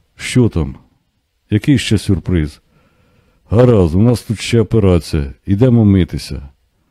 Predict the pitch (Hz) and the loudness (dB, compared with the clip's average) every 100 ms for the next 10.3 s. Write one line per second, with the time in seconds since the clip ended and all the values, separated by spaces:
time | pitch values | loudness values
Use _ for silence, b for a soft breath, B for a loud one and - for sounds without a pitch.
0 | _ _ _ _ - 139 101 120 131 117 | _ _ _ _ -2 0 2 4 4 4
1 | 95 117 104 92 87 76 - - 98 120 | 4 4 4 4 2 0 -6 -4 2 4
2 | 104 90 82 - 101 151 160 107 95 87 | 4 2 -2 -4 0 2 0 0 0 0
3 | 76 107 104 120 101 - 113 104 98 92 | 0 0 2 2 2 0 2 2 4 2
4 | 92 104 87 87 - 87 82 73 - _ | 2 2 0 -2 -2 -2 -2 -4 -10 _
5 | _ _ 98 143 135 - 85 78 - _ | _ _ 0 0 0 -2 -2 -2 -8 _
6 | _ _ _ _ _ _ 113 123 110 98 | _ _ _ _ _ _ 2 2 4 4
7 | 101 120 98 80 101 98 95 87 85 76 | 4 4 2 2 4 4 4 2 2 0
8 | 78 64 - _ _ 151 196 170 95 104 | -2 -6 -14 _ _ 2 4 4 4 2
9 | 98 87 78 65 - _ - 98 95 - | 2 2 0 -4 -12 _ -4 -2 -2 -2
10 | 101 92 | -2 -2